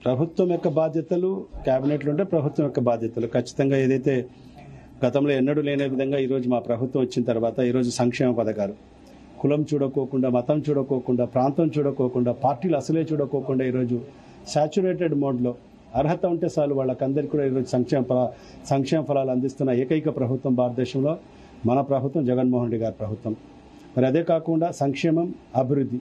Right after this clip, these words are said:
రెండు కూడా రెండు కళ్ళులాగా చూసుకొని ఈరోజు ముఖ్యమంత్రి గారు ముందుకు వెళ్తున్నారు.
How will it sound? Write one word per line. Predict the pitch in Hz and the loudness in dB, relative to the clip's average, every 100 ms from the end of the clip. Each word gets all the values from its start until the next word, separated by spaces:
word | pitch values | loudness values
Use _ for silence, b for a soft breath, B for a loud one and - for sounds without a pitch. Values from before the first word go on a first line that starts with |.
| - | -4
రెండు | 120 147 175 | 0 2 2
కూడా | 185 180 | 2 2
రెండు | 156 147 | 2 -2
కళ్ళులాగా | 143 135 147 143 139 123 | 0 0 2 2 0 -2
చూసుకొని | 135 - 135 | -2 0 2
ఈరోజు | 127 123 | 2 2
ముఖ్యమంత్రి | 120 147 127 127 | 0 2 2 2
గారు | 123 113 | 0 0
ముందుకు | 117 123 123 | 0 0 0
వెళ్తున్నారు. | 120 135 131 | -2 0 0